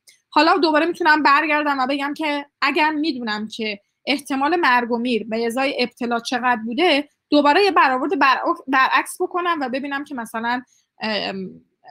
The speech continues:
چقدر در واقع مبتلا الان دارم در جامعه. پس یعنی از طرق مختلفه، یه روش‌های ترکیبی وجود داره. برای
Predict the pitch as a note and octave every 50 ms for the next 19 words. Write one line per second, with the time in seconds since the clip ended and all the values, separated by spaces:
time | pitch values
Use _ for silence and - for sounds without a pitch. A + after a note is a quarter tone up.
0 | B2+ G3+ - - D4+ C#4+ C#4 C#4+ C#4+ C#4+ C4 B3+ A#3+ A3 A#3 A3 C#4+ C#4+ C4 A#3
1 | - - A#3+ A3 A3 G#3+ F#3+ E3 F3+ F#3 F#3+ F#3 E3 E3 F#3 F#3+ F#3 F#3 E3+ A#2
2 | - _ - - - - - - _ _ _ _ _ - E4 F4 F4 G4 F4 F#4
3 | G#4 G4+ - - F4 E4+ F4+ F4 F#4 F#4 D4+ - - C4+ B3+ C4 B3+ B3 A3+ C4+
4 | - - _ - B3+ C4+ C4 B3+ B3+ B3+ E4+ F4 F4 - D#4 A#3 A#3+ - - C4+
5 | A#3+ D4+ C4+ A#3 A3 - G#3 F#3 F#3+ G3+ F#3+ G3 A3 B3 C#4